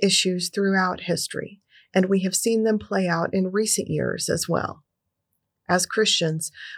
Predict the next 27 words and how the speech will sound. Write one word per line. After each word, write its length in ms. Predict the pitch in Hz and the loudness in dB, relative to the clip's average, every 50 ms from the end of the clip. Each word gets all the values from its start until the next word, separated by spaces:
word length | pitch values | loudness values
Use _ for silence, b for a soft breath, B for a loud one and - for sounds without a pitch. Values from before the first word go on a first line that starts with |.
| B | B
we 140 | - 208 226 | 2 4 6
are 100 | 220 190 | 6 4
called 440 | 190 - - - 214 220 226 233 254 | 2 0 -4 -2 0 2 2 0 -2
to 120 | - 220 | -2 -2
live 280 | 196 185 196 208 214 220 | 2 4 6 6 6 6
into 200 | 220 214 220 220 | 6 2 2 0
the 120 | 214 214 214 | 0 0 0
truth 460 | - - - 220 190 160 - - - - - | 0 -2 0 0 0 0 -2 -4 -8 -2 0
of 100 | 180 175 | 0 2
Galatians 600 | - 180 170 170 180 190 190 - - 208 202 - | 4 2 4 4 4 4 2 2 2 0 0 0
chapter 420 | - - - 196 190 196 - 240 226 | -2 -2 -2 -2 -2 0 0 -2 -4
three, 320 | - - - 196 190 190 | -4 -4 -2 0 0 0
verse 300 | 180 175 165 165 160 - | 0 0 -2 -2 -2 -4
twenty-eight, 800 | - - - 190 185 196 - 214 - - 160 156 - - - - - _ _ _ _ _ _ _ _ _ - | -6 -4 -2 -2 -2 -2 -4 -4 -4 -2 -2 -2 -4 -6 -10 -16 -20 _ _ _ _ _ _ _ _ _ -2
even 300 | 202 208 202 226 233 233 | -2 0 2 2 2 2
while 280 | 220 214 208 202 202 202 | 2 2 2 2 2 4
we 100 | 214 208 | 4 4
live 220 | 208 196 196 185 | 4 4 4 4
in 100 | 202 196 | 4 2
a 60 | 196 | 2
world 480 | 190 180 185 190 190 196 202 202 196 196 | 2 0 0 0 0 0 0 -2 -4 -2
that 220 | 202 - - - | 0 -2 -2 0
doesn't 320 | - 170 170 170 190 190 - - - | -2 -2 0 0 0 -4 -4 -4 -4
always 400 | 156 160 156 160 165 160 - - | -4 -2 0 -2 -2 -2 -4 -2
look 300 | - 151 143 143 - - | -4 -4 -4 -4 -4 -4
like 260 | - - - - - | -4 -4 -4 -6 -8
it. 240 | - - - - | -10 -10 -10 -16